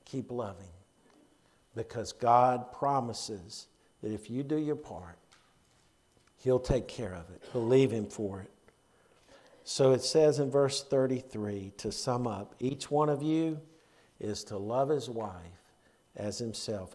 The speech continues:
and the wife is to respect her husband. Let's pray.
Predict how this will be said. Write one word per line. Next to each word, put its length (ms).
and 200
the 60
wife 440
is 160
to 120
respect 480
her 80
husband. 520
Let's 200
pray. 480